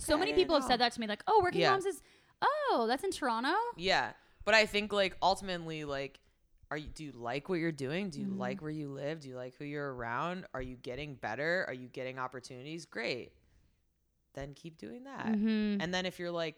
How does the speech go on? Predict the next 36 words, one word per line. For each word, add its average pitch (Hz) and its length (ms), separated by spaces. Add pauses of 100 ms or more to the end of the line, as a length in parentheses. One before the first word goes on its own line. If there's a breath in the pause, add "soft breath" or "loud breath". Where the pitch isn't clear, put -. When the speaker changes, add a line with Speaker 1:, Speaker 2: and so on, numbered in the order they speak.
Speaker 2:
but 160 80
if 156 80
you 147 80
have 131 240
that 120 220
yearning, 147 580
then, 175 220 (140)
then 190 220
do 240 140
that. 403 240
I - 20
Speaker 1:
Mm-hmm. 196 140
Speaker 2:
don't 196 200
Speaker 1:
Do 240 120
it 226 40
Speaker 2:
know. 233 40
Speaker 1:
for 254 80
the 208 100
right 180 180
reasons. 165 440
Speaker 2:
Right. 147 400
Speaker 1:
Yeah. 175 380 (120)
Speaker 2:
But 190 140
there's 214 260
no, 202 300
like, 160 680
"Oh, 180 520
like, 151 240
I 160 120
should 180 240
have 165 180
started 180 340
when 165 100
I 175 120
was, 165 120
like," 147 200